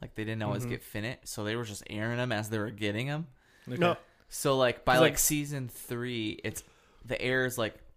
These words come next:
Speaker 1: the air date's all over.
Speaker 3: They
Speaker 2: Gotcha.
Speaker 3: got Phoenix Saga number one, then
Speaker 1: <laughs>
Speaker 3: three, then
Speaker 1: Right.
Speaker 3: two,
Speaker 1: There's,
Speaker 3: then
Speaker 1: like, five
Speaker 2: Yeah, I bet, well, I
Speaker 1: episodes
Speaker 2: bet
Speaker 1: of
Speaker 2: it's, like,
Speaker 1: that.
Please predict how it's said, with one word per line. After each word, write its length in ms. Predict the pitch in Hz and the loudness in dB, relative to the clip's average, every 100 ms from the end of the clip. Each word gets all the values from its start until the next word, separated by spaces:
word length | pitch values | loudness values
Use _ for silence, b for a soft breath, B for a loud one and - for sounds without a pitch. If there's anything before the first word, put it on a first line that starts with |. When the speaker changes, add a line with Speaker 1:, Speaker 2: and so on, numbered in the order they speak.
| - - | -20 -12
Speaker 1:
the 80 | - | -6
air 140 | 90 110 | -2 -2
date's 200 | 104 - | -4 -4
all 300 | - 104 98 69 | -2 -2 -2 -6
over. 240 | 69 - - | -8 -10 0
Speaker 3:
They 100 | 156 | 4
Speaker 2:
Gotcha. 220 | 151 123 | 4 2
Speaker 3:
got 100 | 113 | -2
Phoenix 340 | 156 143 139 | 2 2 0
Saga 320 | - 139 135 135 | 0 0 2 0
number 340 | 131 131 131 | 0 2 2
one, 300 | 131 123 127 | 2 2 2
then 280 | 123 123 131 | 2 2 2
Speaker 1:
<laughs> 0 | |
Speaker 3:
three, 460 | 131 139 139 139 135 | 2 2 4 4 2
then 160 | 127 | 4
Speaker 1:
Right. 180 | 127 226 | 6 6
Speaker 3:
two, 380 | 185 139 135 139 | 4 2 2 2
Speaker 1:
There's, 140 | 139 | 2
Speaker 3:
then 60 | 131 | 2
Speaker 1:
like, 120 | 131 | 2
five 840 | - - 196 165 170 131 76 - - | 0 -6 -4 -2 0 0 -4 -12 -12
Speaker 2:
Yeah, 340 | 127 123 120 120 | -4 0 0 -2
I 80 | 151 | 2
bet, 340 | 170 196 143 | 4 4 4
well, 80 | 160 | 4
I 40 | 160 | 4
Speaker 1:
episodes 180 | 160 156 | 4 4
Speaker 2:
bet 120 | 165 | 4
Speaker 1:
of 60 | 160 | 4
Speaker 2:
it's, 100 | 107 | 4
like, 160 | 123 | 2
Speaker 1:
that. 120 | 110 | 0